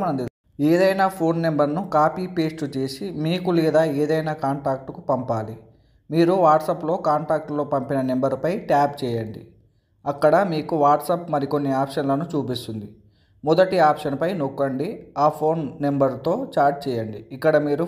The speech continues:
ఫోన్ నెంబర్ను సేవ్ చేయకుండానే చాట్ చేయొచ్చు. రెండవ ట్రిక్, WhatsApp-లో హై క్వాలిటీ ఫోటోలను పంపాలంటే ఫోన్ కాల్ లేదా మెసేజ్లలో ఎవరితోనైనా త్వరగా కనెక్ట్ కావాలంటే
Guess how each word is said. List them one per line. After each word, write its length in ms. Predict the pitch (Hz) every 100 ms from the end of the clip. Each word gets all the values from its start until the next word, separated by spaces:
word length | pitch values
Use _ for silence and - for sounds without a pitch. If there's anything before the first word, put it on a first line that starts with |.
| 170
ఫోన్ 220 | 151 151
నెంబర్ను 400 | 147 139 135 156 - - - _ _ _ -
సేవ్ 180 | 170 165
చేయకుండానే 560 | 151 139 139 131 131 226 -
చాట్ 220 | 160 131 -
చేయొచ్చు. 380 | 107 101 - - _ _ _ _ _ _ _ _ _ _ _ 147
రెండవ 340 | 156 160 165 -
ట్రిక్, 260 | 120 - - - -
WhatsApp-లో 500 | 139 156 185 147 156 175
హై 100 | 165 151
క్వాలిటీ 320 | 165 151 147 180
ఫోటోలను 520 | 160 143 143 139 139 180 254 - - _ _ _ -
పంపాలంటే 640 | 135 127 120 113 113 113 - - -
ఫోన్ 240 | 180 196 190
కాల్ 220 | 196 196 175
లేదా 240 | 160 151 185 - 147
మెసేజ్లలో 600 | 139 170 165 147 147 160 170
ఎవరితోనైనా 580 | 147 151 156 170 151 147 151
త్వరగా 340 | 143 151 156 165 165
కనెక్ట్ 380 | 147 151 - 165 139 - - _ _ _ _ _ -
కావాలంటే 540 | 139 143 143 135 127